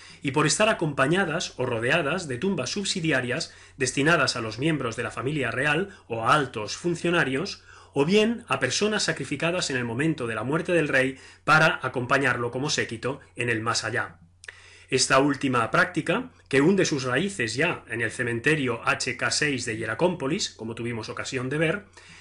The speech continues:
es característica de la primera dinastía, pero desaparece por completo en la transición de la primera a la segunda dinastía. En esta fotografía podéis ver la subestructura de la mastaba del rey Den, de mediados de la primera dinastía.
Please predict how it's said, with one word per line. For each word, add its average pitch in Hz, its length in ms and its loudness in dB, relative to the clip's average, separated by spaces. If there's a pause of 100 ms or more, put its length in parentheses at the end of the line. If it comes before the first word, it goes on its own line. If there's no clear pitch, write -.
(140)
es 170 160 2
característica 165 760 0
de 120 80 -2
la 110 100 -6
primera 123 300 -2
dinastía, 147 600 -4 (320)
pero 147 180 6
desaparece 139 600 2
por 208 180 -2
completo 175 640 -2
en 131 100 -4
la 120 120 -2
transición 139 580 -4
de 135 80 -2
la 117 140 -4
primera 139 500 -2
a 127 80 -4
la 120 140 0
segunda 120 400 -4
dinastía. 104 520 -12 (600)
En 135 140 2
esta 127 340 4
fotografía 120 640 0
podéis 147 300 0
ver 190 200 2
la 135 200 0
subestructura 196 960 -2 (280)
de 175 240 6
la 160 120 2
mastaba 190 500 0
del 131 160 0
rey 156 380 2
Den, 110 540 -2
de 131 180 0
mediados 151 480 0
de 143 80 -2
la 123 80 -2
primera 120 320 0
dinastía. 110 500 -10